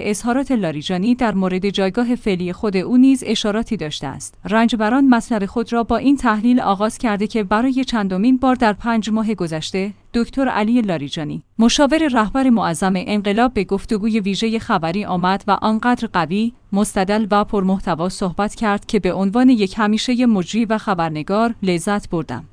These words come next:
مطمئن هستم بسیاری از سیاسیون موافق و مخالف او نیز همین حس را نسبت به صحبت‌های او داشتند.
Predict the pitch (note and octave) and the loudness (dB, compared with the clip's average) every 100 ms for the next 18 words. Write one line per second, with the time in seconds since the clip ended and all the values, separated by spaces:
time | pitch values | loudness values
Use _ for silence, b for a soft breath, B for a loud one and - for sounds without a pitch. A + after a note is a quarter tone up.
0 | - G#3+ - G#3 G#3+ G#3 F#3 - G#3+ G3+ | 0 2 4 2 2 0 -2 0 0 0
1 | G3+ - C4+ B3+ A#3 - A#3 G#3+ - B3+ | 0 2 2 2 0 0 2 0 2 4
2 | C4+ C4+ F3 D3 D3 E3+ - - G3+ G#3 | 6 6 4 -2 -8 -10 -10 2 4 4
3 | G#3 A3 G3+ G3+ - G#3+ A3+ - C4+ C4 | 2 0 0 -4 0 2 0 0 4 6
4 | B3+ G3+ A3+ - F#3+ F#3 G3 - C4 C4 | 6 4 -2 0 0 2 0 0 -2 0
5 | G#3+ G#3+ F#3+ F#3+ - B3+ A#3 F#3+ - C#3+ | -2 -2 0 -2 0 2 2 0 -4 -6
6 | - C#3+ - | -6 -10 -10